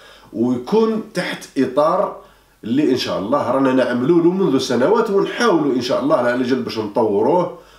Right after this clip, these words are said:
ونحاولوا هو أنه إن شاء الله نقدموا، آه، أشياء اللي من شأنها هو أنه ترفع من الهمة متاع الجزائريين والجزائريات، ونحاولوا إن شاء الله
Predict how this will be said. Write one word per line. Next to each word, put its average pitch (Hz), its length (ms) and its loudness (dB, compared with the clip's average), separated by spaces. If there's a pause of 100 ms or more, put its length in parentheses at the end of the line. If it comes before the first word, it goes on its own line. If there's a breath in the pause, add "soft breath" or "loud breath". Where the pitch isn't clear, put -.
ونحاولوا 135 560 0
هو 120 200 0
أنه 120 360 -2
إن 110 100 -6
شاء - 240 -6
الله 151 340 -2 (360 loud breath)
نقدموا، 120 760 -2 (440 loud breath)
آه، 90 380 -6
أشياء 147 480 -2
اللي 143 220 0
من 135 180 2
شأنها 127 500 -2
هو 127 240 2
أنه 175 340 0 (360 loud breath)
ترفع 143 340 0
من 123 100 -2
الهمة 110 540 0 (260)
متاع 98 400 -4
الجزائريين 92 1120 -6
والجزائريات، 82 720 -6
ونحاولوا 180 680 0
إن 139 80 -2
شاء 95 240 -6
الله 135 340 -4